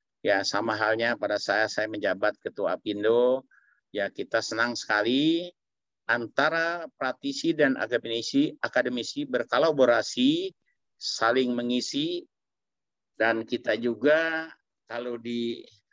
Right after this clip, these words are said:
produksi atau di lapangan, biasanya kita langsung kepada objek. Tetapi, eh, tata cara di dalam meringkas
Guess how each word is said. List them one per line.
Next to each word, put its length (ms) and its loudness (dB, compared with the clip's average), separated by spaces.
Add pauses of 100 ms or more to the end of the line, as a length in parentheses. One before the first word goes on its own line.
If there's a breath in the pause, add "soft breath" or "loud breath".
(140)
produksi 960 2
atau 240 -4
di 160 0
lapangan, 560 4 (560 soft breath)
biasanya 560 4
kita 320 -2
langsung 640 -6
kepada 320 0
objek. 400 2 (1120 loud breath)
Tetapi, 460 6 (600)
eh, 300 4
tata 320 4
cara 400 2
di 160 0
dalam 240 2
meringkas 840 -4